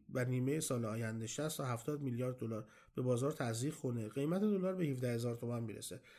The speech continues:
البته اقتصاددانانی که یه ذره بدبین هستن به شرایط، این نرخ بیست و یک هزار تومان هم پیش بینی می‌کنن. در نتیجه احتمالاً ما یه تورم بیست درصدی خواهیم داشت.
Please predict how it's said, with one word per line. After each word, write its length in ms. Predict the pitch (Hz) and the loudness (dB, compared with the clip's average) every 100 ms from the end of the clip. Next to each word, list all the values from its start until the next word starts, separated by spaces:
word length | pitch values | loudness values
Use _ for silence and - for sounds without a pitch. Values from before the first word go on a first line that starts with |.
| - | -10
البته 480 | 143 151 160 147 - | 0 2 4 2 0
اقتصاددانانی 680 | 180 151 - 131 131 143 165 | 0 -2 -2 -2 0 0 0
که 100 | 165 | 0
یه 140 | 143 170 | 0 2
ذره 220 | 151 127 | 2 2
بدبین 460 | 127 123 - 151 | 0 0 0 -2
هستن 280 | 135 - 120 | -2 -2 -4
به 60 | 120 | -4
شرایط، 420 | 123 123 151 196 - - - | -4 -2 -2 -2 -6 -18 -2
این 140 | 196 | 4
نرخ 220 | 202 196 | 4 4
بیست 240 | 190 160 151 | 2 2 2
و 40 | |
یک 80 | 135 | 2
هزار 220 | 131 131 | 2 0
تومان 220 | 123 135 | 0 -2
هم 80 | 147 | -2
پیش 240 | 139 120 120 | -4 -4 -2
بینی 160 | 113 | -2
می‌کنن. 360 | 107 107 95 123 - - _ | -2 -6 -10 -10 -16 -20 _
در 180 | 180 170 | 4 6
نتیجه 380 | 180 180 180 226 | 6 2 2 4
احتمالاً 360 | 214 202 190 208 | 4 4 4 6
ما 120 | 214 | 6
یه 60 | |
تورم 380 | 214 180 170 185 | 4 4 4 4
بیست 160 | 170 - | 2 2
درصدی 360 | 123 113 117 | 0 0 -2
خواهیم 280 | 120 98 92 | -2 -4 -4
داشت. 240 | - - | -10 -16